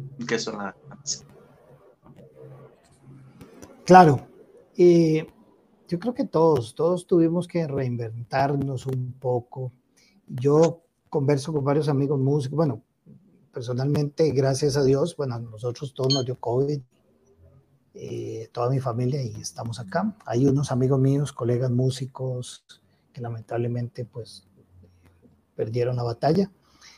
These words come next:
Speaker 2: Y como lo digo yo as-, ayer, lo hablaba con un colega de Guatemala, y le digo yo, "Mira, lo importante es que estamos contando el cuento".
Speaker 1: Exacto.
Speaker 2: Eso es lo importante. Nadie nos está contando el cuento por nosotros.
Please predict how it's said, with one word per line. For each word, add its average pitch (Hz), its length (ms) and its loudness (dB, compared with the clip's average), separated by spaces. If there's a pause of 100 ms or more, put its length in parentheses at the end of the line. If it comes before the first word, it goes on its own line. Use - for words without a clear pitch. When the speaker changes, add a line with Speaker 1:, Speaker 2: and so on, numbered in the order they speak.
(240)
Speaker 2:
Y 147 120 -2
como 165 240 6
lo 170 180 12
digo 180 160 12
yo 202 240 8
as-, 202 240 4
ayer, 233 400 10
lo 165 200 4
hablaba 175 300 6
con 190 120 6
un 190 80 0
colega 180 400 4
de 185 80 4
Guatemala, 180 760 0 (160)
y - 40 -20
le 147 120 -2
digo 143 140 -2
yo, 143 100 -2
"Mira, 160 460 0 (500)
lo 160 100 -2
importante 165 580 -2
es 196 60 -6
que - 120 -8
estamos 196 360 -2
contando 156 480 -6
el 120 120 -12
cuento". - 360 -14 (1400)
Speaker 1:
Exacto. - 300 -4
Speaker 2:
Eso 156 140 2
es 147 40 0
lo 135 60 2
importante. - 920 -10 (540)
Nadie 190 340 6
nos 160 340 -2
está 151 280 -8
contando 175 460 0
el 147 100 -4
cuento 170 480 2
por 131 140 -4
nosotros. 123 840 -10